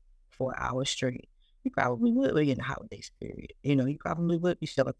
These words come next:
festive and jovial. Um, but if you see, you know, "Oh, you know, this happened to this family," and,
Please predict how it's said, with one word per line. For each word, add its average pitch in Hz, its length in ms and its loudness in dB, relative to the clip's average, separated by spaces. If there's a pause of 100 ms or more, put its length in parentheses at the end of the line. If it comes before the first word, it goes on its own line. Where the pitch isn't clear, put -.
festive - 480 -10
and 113 180 -12
jovial. 117 300 -8 (760)
Um, 131 260 2
but 123 120 0
if - 160 -4
you 156 80 0
see, - 260 -6
you 135 200 0
know, 123 320 -4 (360)
"Oh, 139 600 0
you 131 200 2
know, - 300 -4 (580)
this - 180 0
happened 135 440 0
to - 100 -6
this - 280 0
family," 139 680 -2
and, 123 120 -8